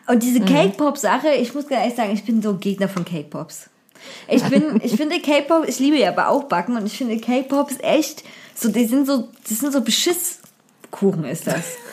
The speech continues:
Speaker 2: <laughs> Beschiss-Kuchen?
Speaker 1: Ja, naja.
Speaker 2: Wieso, weil die so klein
Speaker 1: Ja,
Speaker 2: sind,
Speaker 1: die sind
Speaker 2: oder
Speaker 1: super
Speaker 2: was?
Speaker 1: klein. Dann ge-, dann, äh, kann man ja so Cake, also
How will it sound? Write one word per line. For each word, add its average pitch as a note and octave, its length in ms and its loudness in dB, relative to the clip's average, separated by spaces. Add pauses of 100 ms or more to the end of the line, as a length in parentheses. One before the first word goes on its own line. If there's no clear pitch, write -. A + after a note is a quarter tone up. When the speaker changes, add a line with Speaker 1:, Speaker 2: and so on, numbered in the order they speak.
(200)
Speaker 2:
<laughs> - 460 -20
Beschiss-Kuchen? A3+ 600 -2
Speaker 1:
Ja, B3+ 320 4
naja. C4+ 360 2
Speaker 2:
Wieso, A#3 220 4
weil B3 120 6
die A#3 60 4
so G#3+ 120 4
klein A#3 360 4
Speaker 1:
Ja, F4 140 6
Speaker 2:
sind, - 120 4
Speaker 1:
die - 60 4
sind - 80 0
Speaker 2:
oder - 80 0
Speaker 1:
super - 140 -2
Speaker 2:
was? G#3 120 0
Speaker 1:
klein. G#3 400 -2 (260)
Dann A3+ 200 0
ge-, G3 180 -4
dann, G#3 360 2
äh, F#3 240 0
kann A3+ 180 0
man A#3 80 2
ja A3 80 2
so F#3+ 100 -4
Cake, A3+ 340 0
also F#3+ 160 0